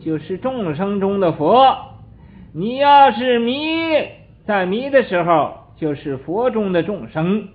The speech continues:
所以啊，相差就是一个迷，一个觉。这个觉啊，也就是一个真明白了，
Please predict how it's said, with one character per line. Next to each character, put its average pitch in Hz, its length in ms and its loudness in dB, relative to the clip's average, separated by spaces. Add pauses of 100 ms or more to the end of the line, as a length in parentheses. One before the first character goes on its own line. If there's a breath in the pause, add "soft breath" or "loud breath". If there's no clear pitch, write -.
(720)
所 101 160 -16
以 98 180 -16
啊， 92 160 -20 (1500)
相 143 340 -8
差 135 480 -10 (100)
就 151 140 -12
是 - 120 -18
一 117 200 -14
个 123 120 -10
迷， 120 680 -10
一 135 80 -12
个 139 120 -4
觉。 117 220 -10 (2000 soft breath)
这 269 100 -6
个 254 140 -4
觉 240 160 6
啊， 226 960 6 (1900)
也 156 220 -8
就 190 160 -6
是 165 120 -8
一 151 120 -6
个 170 80 -6
真 180 880 -6
明 135 400 -8
白 123 220 -10
了， - 40 -20